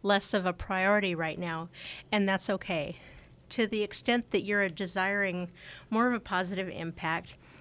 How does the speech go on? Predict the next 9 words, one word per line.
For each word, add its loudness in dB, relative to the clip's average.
it's -2
gonna 4
need 2
to -2
be -2
other 0
focused. -8
So 0
whereas 0